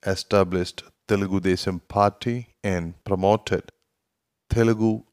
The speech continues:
language and established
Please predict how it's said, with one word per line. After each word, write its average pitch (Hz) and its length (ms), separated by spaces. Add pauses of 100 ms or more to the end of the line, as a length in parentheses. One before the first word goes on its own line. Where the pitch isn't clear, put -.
language 98 840 (100)
and 80 420 (340)
established 92 800